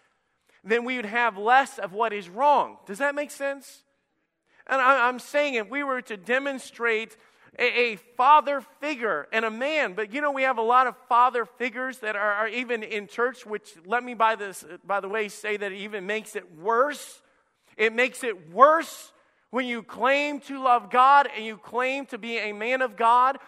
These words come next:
in the church, but then you go home and you live differently.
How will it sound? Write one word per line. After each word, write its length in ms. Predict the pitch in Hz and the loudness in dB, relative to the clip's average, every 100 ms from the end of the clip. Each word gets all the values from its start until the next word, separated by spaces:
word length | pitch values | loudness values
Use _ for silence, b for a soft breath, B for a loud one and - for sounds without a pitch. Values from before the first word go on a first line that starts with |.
| B - | B -6
in 200 | 240 226 | -4 -4
the 80 | |
church, 480 | 208 - 247 269 277 - | -8 -2 2 2 0 -8
but 140 | 220 | -6
then 140 | 226 | -6
you 120 | 240 226 | -6 -4
go 260 | 226 226 | 0 0
home 400 | 196 262 269 277 202 | 2 2 2 0 -4
and 160 | 214 214 | -6 -6
you 120 | 214 | -6
live 340 | 208 202 165 | -6 -6 -8
differently. 680 | 170 233 - 254 240 285 | -6 -6 -4 -4 -2 -4